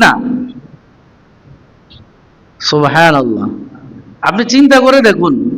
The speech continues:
যে আল্লাহ তাআলার কুদরত। এখন তো দেখি দশ আঙ্গুলও নেয়, দুই আঙ্গুল, তিন আঙ্গুল, এরপরে আবার দশ আঙ্গুল, প্রথম এটা, এরপরে এটা, এরপরে আবার দোনো হাতের আ-, চাপ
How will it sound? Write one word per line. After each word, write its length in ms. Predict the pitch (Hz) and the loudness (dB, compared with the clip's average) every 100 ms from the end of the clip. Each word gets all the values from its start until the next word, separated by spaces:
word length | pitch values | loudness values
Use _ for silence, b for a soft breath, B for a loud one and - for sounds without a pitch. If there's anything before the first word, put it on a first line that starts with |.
| 139 | 0
যে 80 | 156 185 | 2 4
আল্লাহ 220 | 214 214 208 | 4 2 0
তাআলার 260 | 208 214 202 | 0 0 0
কুদরত। 360 | 214 202 202 - - 170 | 0 2 0 -2 -4 -4
এখন 140 | 190 220 | -2 -4
তো 40 | 233 | -2
দেখি 160 | 226 233 233 165 | 0 0 -2 -2
দশ 140 | 190 196 | -2 -2
আঙ্গুলও 320 | 190 190 202 185 | -2 0 0 0
নেয়, 140 | 135 - - - _ - 139 - _ _ - 131 | -2 -6 -16 -20 _ -18 -16 -18 _ _ -8 -2
দুই 200 | 151 190 185 | 2 4 2
আঙ্গুল, 300 | 185 190 185 175 175 | 0 0 0 -2 -2
তিন 160 | 185 185 | 0 0
আঙ্গুল, 300 | 180 180 185 165 170 | 0 0 0 -2 -2
এরপরে 300 | 165 165 185 208 165 | -2 0 2 4 2
আবার 180 | 185 175 | 2 2
দশ 120 | 170 - 156 | 0 0 -2
আঙ্গুল, 240 | 151 143 143 | 0 -2 -2
প্রথম 240 | 156 185 190 165 | -4 -2 -2 -2
এটা, 180 | 185 214 - 147 | -2 -2 -4 -4
এরপরে 280 | 156 170 170 156 | -2 -2 0 -2
এটা, 180 | 175 196 - - B B - 147 | -2 -4 -6 -20 B B -4 -4
এরপরে 240 | 160 175 170 | -2 0 0
আবার 160 | 170 185 139 | 0 -2 0
দোনো 160 | 170 214 190 | 0 2 0
হাতের 280 | 190 208 196 160 | 0 -2 0 -2
আ-, 120 | 156 156 | -2 -2
চাপ 160 | 180 | 0